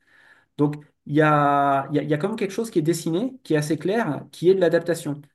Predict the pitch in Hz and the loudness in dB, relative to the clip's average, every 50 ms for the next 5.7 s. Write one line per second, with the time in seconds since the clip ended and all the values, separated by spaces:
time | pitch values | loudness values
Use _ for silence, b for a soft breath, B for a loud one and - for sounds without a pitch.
0 | _ _ _ _ _ - 127 127 135 147 147 226 233 208 185 190 196 196 202 202 | _ _ _ _ _ -2 0 2 2 2 2 0 0 2 2 2 0 0 -4 -4
1 | 190 185 180 180 - 196 185 180 165 160 170 165 160 160 151 160 208 247 240 - | -2 -2 -2 -4 -6 -4 0 0 0 0 0 -2 -2 -2 -2 -2 -4 -4 -4 -6
2 | 135 127 - - - 139 135 156 208 185 151 151 139 165 180 190 190 - - - | -8 -10 -10 -6 -4 -2 -2 0 -2 -2 -2 -2 -2 -2 -4 -4 -6 -8 -4 -2
3 | 143 127 143 156 175 170 156 - 190 202 196 165 147 143 143 - 185 160 147 135 | 0 2 2 2 0 0 0 0 0 0 0 0 -2 -2 -2 -4 -4 -4 -2 -2
4 | 135 135 135 131 147 165 180 175 - 139 127 120 - - 139 139 139 - 196 185 | 0 -2 -2 -2 -2 -4 -4 -4 -4 -4 -4 -4 -4 -6 -8 -10 -10 -10 -6 -2
5 | - 156 156 156 147 156 156 165 160 147 123 104 - | 0 0 0 0 -2 -2 0 0 -2 -2 -4 -8 -12